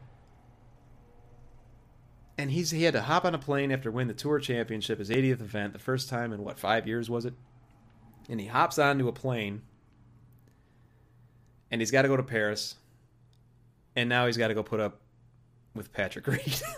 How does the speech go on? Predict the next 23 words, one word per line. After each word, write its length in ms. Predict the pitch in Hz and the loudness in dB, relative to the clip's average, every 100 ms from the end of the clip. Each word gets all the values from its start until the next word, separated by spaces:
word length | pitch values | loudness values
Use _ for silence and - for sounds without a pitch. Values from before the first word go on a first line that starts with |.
| - - | -6 -4
<laughs> 80 | - - - _ - 131 - - - - - - - _ _ - - - - - - - _ _ _ _ _ - | -6 -8 -20 _ -14 -14 -12 -14 -16 -20 -20 -20 -20 _ _ -20 -20 -20 -20 -20 -20 -20 _ _ _ _ _ -2
You 120 | 175 175 | 4 8
know, 180 | 165 | 6
I 180 | 160 170 | 8 10
would 220 | 214 180 | 10 10
love 380 | 139 143 143 135 | 8 8 8 6
to 100 | 135 | 2
have 160 | 120 98 | 0 0
been 280 | 120 117 110 | -2 -2 -2
a 80 | |
fly 360 | 113 - 110 110 | -6 -4 -2 -2
on 80 | 104 | -2
the 40 | |
wall 540 | 104 104 104 98 - - _ - _ _ _ - | -2 0 0 -2 -6 -12 _ -20 _ _ _ -8
to 160 | 123 | -6
hear 440 | 107 117 113 107 104 | -2 0 2 0 -2
how 180 | 113 117 | -2 0
that 220 | 104 104 | 0 -2
conversation 680 | - 101 98 - 92 - 101 | -2 -4 -4 -4 -4 -4 -6
went. 200 | 95 95 | -6 -2
If, 180 | 170 220 | -2 0
if 160 | 185 | -2
anything 680 | - 202 240 - 208 170 151 | 4 4 4 2 2 2 -2